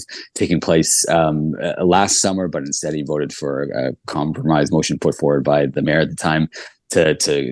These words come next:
kind of punt that down the road. Um, but he, so he, he has the, that, that issue, but I think the other candidates have, have a similar issue to some extent in that, um, everyone agrees that the city is not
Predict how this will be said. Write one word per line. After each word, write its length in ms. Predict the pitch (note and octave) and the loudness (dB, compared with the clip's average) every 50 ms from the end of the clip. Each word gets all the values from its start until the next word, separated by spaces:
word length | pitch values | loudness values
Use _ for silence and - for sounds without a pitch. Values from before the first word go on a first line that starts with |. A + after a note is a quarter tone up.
| C#2+ C#2 | -6 -8
kind 160 | - D#2+ C#2+ | -8 -8 -8
of 80 | C#2+ | -8
punt 240 | - - F#2 E2 D#2+ | -6 -2 -2 0 0
that 200 | - D#2 D#2+ D#2 | 2 0 0 2
down 180 | - E2 D#2+ D#2+ | 2 2 2 2
the 100 | E2 D#2+ | 2 2
road. 360 | D#2+ E2 E2 E2 E2 D#2 - - - - - _ - | 4 4 6 6 4 4 2 -4 -12 -20 -14 _ -2
Um, 300 | F#2+ F#2 F2 E2+ E2+ - - A2 | -2 0 0 0 -2 -4 -2 -2
but 160 | F#2 A#2+ A2 | 0 0 -2
he, 480 | E2 F2+ F2+ A2+ A#2+ A#2+ - A2 G2+ - - - | -2 -2 2 2 2 2 2 0 -4 -6 -4 0
so 200 | - C#3+ B2+ A#2+ | 2 4 4 4
he, 280 | - - D#3+ D#3+ B2 | 4 2 2 2 2
he 180 | A2+ C3 D3+ D3 | 2 2 2 4
has 220 | C#3+ C3+ B2+ - | 2 2 0 -2
the, 120 | - A2+ - G2 G2 | -4 -6 -6 -6 -6
that, 300 | F2+ G2 G2 F2+ - _ | -6 -4 -6 -6 -6 _
that 200 | - G2 F#2 E2+ | -4 -4 -2 -2
issue, 300 | - G2 - - - G#2 | -4 -6 -4 -4 -4 -2
but 120 | F2+ G2 F#2 | 0 0 -2
I 60 | F2 | 0
think 240 | - C#3 C3 - - | 0 -2 -2 -2 -6
the 120 | - - - | -12 -8 -6
other 200 | - G#2+ A#2+ B2 | -2 -2 -2 -2
candidates 400 | - - C3 A#2+ A2+ G#2+ F#2+ - | 0 0 0 2 2 0 0 -2
have, 180 | G2+ F#2 F2 F2 D#2+ - - | -4 -4 -4 -6 -6 -8 -8
have 140 | F2 F2 | -6 -4
a 100 | E2+ F2 | -4 -4
similar 640 | - - - - - - - - A#2 B2 A#2+ A2 F#2+ G2 | -2 -2 -2 0 0 0 2 4 4 4 4 4 4 2
issue 180 | G#2 - - | 0 0 0
to 100 | F#2+ F#2 | 0 0
some 220 | - - G2 F#2+ F#2+ | 0 0 -2 -2 -4
extent 300 | F2 - - F#2 F2+ D2 | -4 -4 -4 -4 -4 -4
in 160 | F2 F2 E2 | -4 -4 -6
that, 260 | E2+ F2 E2+ - - - - - - _ _ _ _ G2 | -6 -8 -8 -10 -12 -14 -18 -20 -20 _ _ _ _ 2
um, 280 | F#2+ F2 E2+ E2 E2 - - | 4 4 4 4 2 2 2
everyone 420 | G#2 B2 B2 C3+ C3 B2 A#2 A2 | 2 4 8 8 8 10 8 8
agrees 720 | G#2 G2 F#2 F2 F2+ F2+ F2 E2+ E2 E2 D#2+ D#2+ - - - F2 | 6 4 2 2 2 4 4 2 2 0 0 0 -2 -2 -4 -4
that 380 | D#2+ F2 E2 D#2+ D2+ D2 - | -4 -2 -2 -2 -2 -4 -4
the 80 | - D#2 | -4 -2
city 380 | - - - G2 E2+ F2 E2 | -2 0 2 2 2 2 0
is 140 | D#2+ D2+ D#2+ | 0 -2 -2
not 200 | D#2+ D2+ D2+ C#2+ | -4 -6 -8 -8